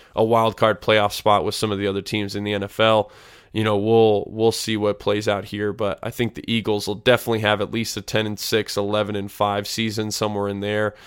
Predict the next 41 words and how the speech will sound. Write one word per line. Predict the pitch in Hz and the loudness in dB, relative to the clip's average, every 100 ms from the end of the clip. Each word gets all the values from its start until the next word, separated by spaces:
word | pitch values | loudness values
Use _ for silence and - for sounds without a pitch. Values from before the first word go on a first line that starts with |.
| - - | -20 -4
if | 110 117 | 2 2
everyone | 107 107 104 | 2 2 -2
can | 104 | -4
stay | 98 104 107 | -2 -2 0
healthy. | 110 107 110 107 _ _ _ _ | 0 0 -2 -2 _ _ _ _
And, | 123 127 127 101 101 95 - - | -6 -4 -4 -4 -6 -10 -14 -8
you | 107 | -4
know, | 101 98 | -4 -4
I | 90 | -4
think | 113 104 | -4 -2
Dallas | 107 104 104 101 | 0 2 2 0
and | 104 | -4
New | 104 | -4
York, | 101 104 104 - - _ _ _ _ | -2 0 0 -2 -20 _ _ _ _
eight | 127 131 | 2 2
and | 120 | 6
eight, | 120 120 | 4 6
nine | 117 120 | 4 2
and | 117 | 2
seven, | - 117 113 113 | 2 2 2 0
somewhere | - 110 104 | 0 0 0
in | 104 | 0
there, | 104 101 | -2 -2
fighting | - 107 78 | -2 -2 -2
for | - | -2
a | 101 | 0
wild | 95 95 95 | 0 -2 -4
card | - 80 | -6 -8
spot. | - 78 62 - _ - - _ _ | -8 -6 -6 -8 _ -20 -20 _ _
In | 107 | -2
the | 110 113 | 2 4
N | |
F | 117 | 2
C | - 113 | 0 0
North, | 110 127 131 127 - _ _ _ _ _ _ _ _ | 4 8 8 4 -4 _ _ _ _ _ _ _ _
you | 117 | 0
know, | 113 | 2
Bears, | 104 123 131 123 | 4 6 6 6
Lions, | 123 120 110 | 4 4 4
Packers, | 127 123 113 | 4 4 2
Vikings. | 113 117 113 113 110 - | 4 2 4 0 0 -6